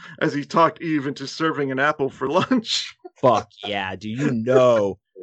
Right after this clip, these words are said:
Speaker 2: that was like a drop the mic day. When he wrote that, he was like,
Speaker 1: Oh, yeah.
Speaker 2: it was ten A M. He was like,
Speaker 1: Yep.
Speaker 2: "Fuck,
Speaker 1: Yeah.
Speaker 2: that's it. I'm
Speaker 1: He,
Speaker 2: done on this
Speaker 1: he
Speaker 2: one."
Speaker 1: read that. He read that to his wife and just dropped his pants for the blowjob right then and there, dude. I'm
Speaker 2: I think
Speaker 1: telling
Speaker 2: you're
Speaker 1: you.
Speaker 2: giving him a little too much credit. I think he just took the day off.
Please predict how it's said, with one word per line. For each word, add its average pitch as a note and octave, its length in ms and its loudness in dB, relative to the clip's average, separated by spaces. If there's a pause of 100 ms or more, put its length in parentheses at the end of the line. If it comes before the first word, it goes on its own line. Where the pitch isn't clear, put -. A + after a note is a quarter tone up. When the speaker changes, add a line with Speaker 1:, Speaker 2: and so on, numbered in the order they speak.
(120)
Speaker 2:
that C#3+ 260 4
was C3+ 200 -6
like A#2+ 220 0
a G#2+ 100 -2
drop B2+ 480 0
the C#3 80 -4
mic A#2 460 0
day. G#2+ 220 0
When A2 120 -4
he C3+ 60 2
wrote C3 300 2
that, B2+ 260 0
he B2 60 -6
was A2+ 120 -8
like, A2+ 120 -6
Speaker 1:
Oh, F3 140 6
yeah. D#3+ 260 2 (280)
Speaker 2:
it E3+ 60 -6
was D3+ 140 -8
ten E3 240 2
A D3+ 180 0
M. D3 220 -4
He C#3 80 -8
was B2 180 -10
like, G#2+ 180 -8
Speaker 1:
Yep. F#3 240 2 (440)
Speaker 2:
"Fuck, C3+ 160 -6
Speaker 1:
Yeah. F3 220 4
Speaker 2:
that's - 220 -16
it. C#3+ 200 -2
I'm C#3+ 180 -2
Speaker 1:
He, G#2+ 60 -10
Speaker 2:
done D3+ 360 -2 (120)
on G2+ 100 -20
this C3 140 -2
Speaker 1:
he G3+ 100 4
Speaker 2:
one." F#3+ 80 2
Speaker 1:
read G#3 160 4
that. G#3+ 380 4
He F3+ 140 -2
read F#3+ 180 2
that G3 180 0
to F3+ 100 0
his E3 140 0
wife E3+ 360 2
and D3 100 -14
just D3 240 -10
dropped D#3+ 220 0
his C#3 100 -14
pants D3 280 -4
for C#3+ 120 -12
the C3 80 -6
blowjob B2+ 520 -2
right C3+ 240 -2
then C3+ 180 -2
and B2 120 -12
there, A#2 200 -8
dude. A#2 260 -12
I'm B2 60 -10
Speaker 2:
I - 20 -14
think - 80 -18
Speaker 1:
telling A#2 240 -2
Speaker 2:
you're A2+ 60 -12
Speaker 1:
you. A2 60 -18
Speaker 2:
giving G#2+ 120 -12
him G2+ 80 -10
a G2+ 60 -6
little G2 180 -10
too F#2+ 140 -14
much F#2 200 -14
credit. F#2 300 -10
I G#2+ 100 -8
think A2 140 -8
he A2 60 -10
just G2+ 180 -10
took C#3 140 0
the E3 120 -6
day D#3 220 4
off. C3+ 340 0